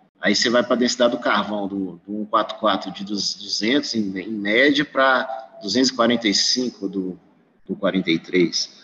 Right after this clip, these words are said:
E dentro daquela característica que a própria Claudilene falou, do hectares, de quilo de, quilo de carvão por hectare ano,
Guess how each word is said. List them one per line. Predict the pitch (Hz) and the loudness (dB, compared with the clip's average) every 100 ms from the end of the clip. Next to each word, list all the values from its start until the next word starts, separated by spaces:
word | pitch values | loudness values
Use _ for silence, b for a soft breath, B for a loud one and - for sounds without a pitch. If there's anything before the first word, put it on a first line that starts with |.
| b b b - | b b b -2
E | 107 | 2
dentro | 123 175 | 2 4
daquela | 135 - 170 | 4 4 4
característica | 165 160 143 135 117 120 120 113 104 | 4 2 4 4 6 6 4 2 0
que | 110 | 2
a | 101 92 | 4 4
própria | - 123 143 | 2 -2 -2
Claudilene | 135 127 107 107 | -2 -2 -2 -4
falou, | 107 95 85 117 165 135 _ _ _ _ _ | -6 -4 -2 0 0 -2 _ _ _ _ _
do | 104 | -4
hectares, | 113 - - 107 107 - - - - _ | -4 -4 -2 0 2 0 -4 -6 -10 _
de | - 92 87 - | -8 -4 -4 -6
quilo | - 160 | 0 2
de, | 135 120 104 - - | 2 2 0 -2 -2
quilo | 160 160 | 2 2
de | - | 2
carvão | 120 107 113 | 0 0 0
por | 110 | -2
hectare | 107 - 110 98 | -4 -2 -2 0
ano, | 98 139 160 95 | 2 2 0 -2